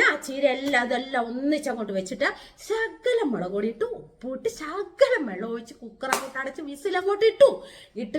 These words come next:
കഴിഞ്ഞിട്ട് ചീര അവിയൽ അങ്ങോട്ട് ഗ്യാസ് on ആക്കി കത്തിച്ചു വെച്ചു. മൂന്ന് വിസിലടിച്ചു. ചീര അവിയലിന്റെ വിസിലടിച്ച് മാറ്റി വെച്ചു, എയർ പോയി.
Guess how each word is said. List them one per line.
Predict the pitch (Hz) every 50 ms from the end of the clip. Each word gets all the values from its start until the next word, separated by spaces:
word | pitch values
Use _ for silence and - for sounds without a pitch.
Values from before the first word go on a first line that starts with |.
| 277
കഴിഞ്ഞിട്ട് | 277 269 269 285 285 220 285 285 - -
ചീര | 262 262 277 294 339 311
അവിയൽ | 320 311 302 302 302
അങ്ങോട്ട് | 311 320 277 302 240 240
ഗ്യാസ് | 277 311 370 392 - - 370
on | 370 381 392 403
ആക്കി | 403 - 453 466 403 - -
കത്തിച്ചു | - - - 311 311 - - 370 381 285 202
വെച്ചു. | 175 170 - - 226 - - - - _ _ _ _ _ _ _ _ _ _ _ _ _ _ _ _ _ _ _ _ _ _ _ _ 170 165
മൂന്ന് | 160 180 220 214 190 190
വിസിലടിച്ചു. | 190 - 254 233 214 185 185 185 - - - - - _ _ _ _ _ _ _ _ _ - - - - - - - - _ - - - - _ _ _ _ _ _ - - - - - - _ _ _ - - - 254 302 359 359 - 403 381 - 453 453 - - - 539 539 539 - - - - - - 554 571 - - - -
ചീര | 302 302 277 254 262 269 277 262
അവിയലിന്റെ | 262 254 247 233 240 247 254 254 202
വിസിലടിച്ച് | 190 185 185 - 247 226 208 202 202 - 233 190 196
മാറ്റി | 180 185 190 190 - 214 185
വെച്ചു, | 185 185 - 240 208 156 165
എയർ | 175 202 220 208 180 165
പോയി. | 160 180 190